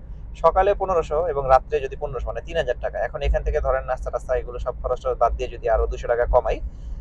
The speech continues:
তাহলে আরো কমাই দিই, ধরেন পঁচিশশো টাকা মোটামুটি আর্নিং করা মোটামুটি পসিবল, অসম্ভব তেমন কিছু না। আচ্ছা, সামনে দিয়ে আমরা লেফটে যাবো, ওকে? অন্ধকার রোডে একটু ঢুকবো, লেফটে যাবো। তো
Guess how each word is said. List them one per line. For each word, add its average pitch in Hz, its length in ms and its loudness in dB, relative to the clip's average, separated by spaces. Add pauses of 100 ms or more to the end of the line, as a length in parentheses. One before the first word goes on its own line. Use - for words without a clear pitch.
(220)
তাহলে 170 420 6
আরো 190 320 6
কমাই 165 320 4
দিই, 165 280 -4
ধরেন 160 280 8
পঁচিশশো - 340 -2
টাকা 180 220 6
মোটামুটি 147 420 4
আর্নিং 135 360 2
করা 151 280 6 (520)
মোটামুটি 113 360 -4
পসিবল, 117 420 2
অসম্ভব 151 540 0
তেমন 127 220 -2
কিছু 120 240 -12
না। - 100 -12 (560)
আচ্ছা, - 160 -8 (160)
সামনে 123 200 -6
দিয়ে - 140 -6
আমরা 110 300 -4 (120)
লেফটে 107 280 -6
যাবো, 110 160 -8
ওকে? 110 160 -8 (1040)
অন্ধকার 120 320 -4
রোডে 107 160 -8
একটু - 160 -10
ঢুকবো, - 240 -12 (380)
লেফটে - 260 -8
যাবো। - 220 -8 (880)
তো 175 320 4